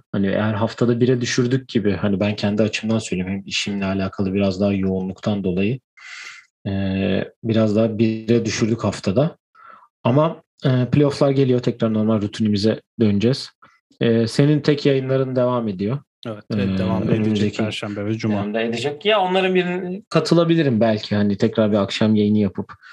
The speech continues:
Speaker 1: Elite Eight ya da Final Four öncesi zaten yaparız da. O zaman
Speaker 2: Hı hı.
Speaker 1: şöyle sözleşelim, Final Four öncesi görüşelim.
Speaker 2: Evet.
Speaker 1: Zaten iki maç kaldı onlara da, iki gün üst üste oynanacak. Final Four öncesinde tekrar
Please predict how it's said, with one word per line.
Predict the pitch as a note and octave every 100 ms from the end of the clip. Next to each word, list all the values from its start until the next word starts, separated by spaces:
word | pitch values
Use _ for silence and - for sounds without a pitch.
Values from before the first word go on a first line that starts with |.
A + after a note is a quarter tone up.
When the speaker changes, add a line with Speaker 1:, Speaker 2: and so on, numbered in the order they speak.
| - - - A2+
Speaker 1:
Elite | G#2+ G#2+ G#2+
Eight | G#2
ya | A2 F#2+
da | F#2+
Final | - A#2+ B2
Four | C#3
öncesi | C#3 C3+ C3+
zaten | C#3 C#3+ C#3+
yaparız | B2 A#2+ B2+ E3+ F3+
da. | G#2+ - _ _ - - -
O | -
zaman | F3+ G3+
Speaker 2:
Hı |
hı. |
Speaker 1:
şöyle | - A3 G#3
sözleşelim, | - C#3 B2 B2 C#3+ G#3
Final | - D3+ D#3
Four | D#3 D#3+
öncesi | D3 B2 A#2 - - - _ _ _ _ _ _ _ _ _ -
görüşelim. | G#2+ G2+ G#2 F2 - - - _ _ _ A2
Speaker 2:
Evet. | G2+ - - - C#3
Speaker 1:
Zaten | B2 A#2 C#3+
iki | C#3 A#2+
maç | G2+ -
kaldı | F2+ F2
onlara | F2+ E2+ F2+ F#2
da, |
iki | G2 - F#2
gün | F#2
üst | G2 -
üste | - - F#2 - - - - _
oynanacak. | G2+ F#2 F2+ B2+
Final | - A2 G#2+ - _ -
Four | G#2+
öncesinde | F#2 F#2 - C3
tekrar | B2+ - G#2+ B2+